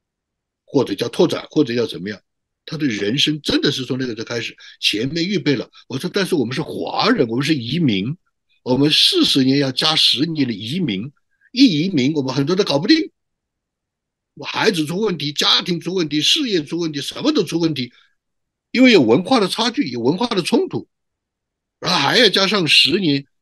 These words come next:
在教会里面、福音的里面、侍奉的里面，我们也搞不清楚。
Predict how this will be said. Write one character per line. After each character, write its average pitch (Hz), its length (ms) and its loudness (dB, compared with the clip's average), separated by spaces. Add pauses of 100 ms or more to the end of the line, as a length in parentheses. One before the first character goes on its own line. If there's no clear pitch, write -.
(120)
在 196 140 -2
教 233 280 2
会 185 140 2
里 147 80 0
面、 147 180 0
福 147 280 -8
音 190 180 -4
的 175 100 -2
里 131 160 -2
面、 156 140 -2
侍 233 260 2
奉 185 160 -2
的 151 80 -2
里 135 120 0
面， 143 120 0
我 123 140 -4
们 135 100 0
也 156 200 8
搞 131 180 -2
不 156 80 -6
清 190 180 -2
楚。 - 160 -12